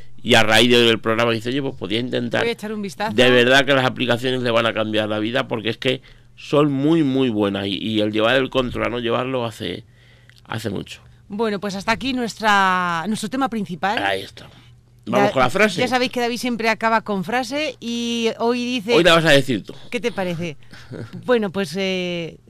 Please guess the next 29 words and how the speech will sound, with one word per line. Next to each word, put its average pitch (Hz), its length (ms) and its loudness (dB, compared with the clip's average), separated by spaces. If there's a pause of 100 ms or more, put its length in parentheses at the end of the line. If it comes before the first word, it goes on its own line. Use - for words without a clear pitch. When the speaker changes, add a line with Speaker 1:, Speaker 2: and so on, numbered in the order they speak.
Speaker 2:
¿quién 233 160 -2
no 233 80 0
conoce 214 340 -2
a 196 80 4
Mahatma 190 460 -2
Gandhi? 226 500 -6
Así 165 220 -12
que 190 100 -10
ha 185 40 -6
sido 180 200 -8
muy 185 140 -6
fácil 170 720 -8 (360)
Speaker 1:
Elegirla, 104 540 -2
¿no? 120 100 0
Speaker 2:
elegirla, 165 520 -2
sí. 170 320 -8
Speaker 1:
Ujú. 135 340 -8 (380)
Speaker 2:
Fíjate, 160 520 -8 (120)
con 190 180 -4
qué 190 560 -2
actitud 208 360 -4
y 233 40 -2
con 214 120 -2
Speaker 1:
Bueno. 220 120 2
Speaker 2:
qué 214 60 -6
pasión 214 320 0
nos 214 100 -2
propone 190 460 -6
vivir. 151 340 -6